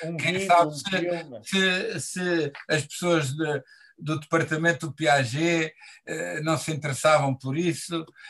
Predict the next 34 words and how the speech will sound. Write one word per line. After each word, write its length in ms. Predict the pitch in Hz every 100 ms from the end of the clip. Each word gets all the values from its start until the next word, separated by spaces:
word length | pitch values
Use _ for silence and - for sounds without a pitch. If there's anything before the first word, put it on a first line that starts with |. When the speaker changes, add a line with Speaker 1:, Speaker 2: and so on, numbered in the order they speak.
| - -
Speaker 2:
e 200 | 143 131
com 440 | - 156 147 143 143
entrevistas 600 | 139 139 143 170 170 143
a 100 | 143
pessoas 680 | - - 156 165 151 147 123
e 140 | 139
imagens, 720 | 131 139 156 151 131 143 131 - - -
seguir 440 | - 170 151 151
Speaker 1:
Fazíamos 100 | 196
Speaker 2:
mais 140 | 185 165
ou 140 | 175
Speaker 1:
aqui 40 | -
Speaker 2:
menos 280 | 160 202
Speaker 1:
uma, 260 | 190 175 165
Speaker 2:
um 100 | 165
Speaker 1:
uma 140 | 160
Speaker 2:
guião. 260 | 160 160 160
Speaker 1:
produção 440 | 156 - 180 190 190
única. 440 | 190 202 185 156
Speaker 2:
Então, 240 | 156 110 - _ -
<laughs> 560 | 110 - - 131 185 156
sim. 200 | - 151
Speaker 1:
Uma 160 | 156 156
produção 480 | 165 160 - 170 156
única 480 | 165 180 180 185 180
para 540 | - 170 165 156 151 147 _ _
Speaker 2:
Se 200 | - - 139
eu 60 |
puder 300 | 131 127 139
Speaker 1:
in-, 60 | 143
Speaker 2:
ajudar, 580 | 127 127 143 170 180 185
Speaker 1:
in-, 140 | 185
Speaker 2:
olha. 120 | 208
Speaker 1:
in-, 120 | 185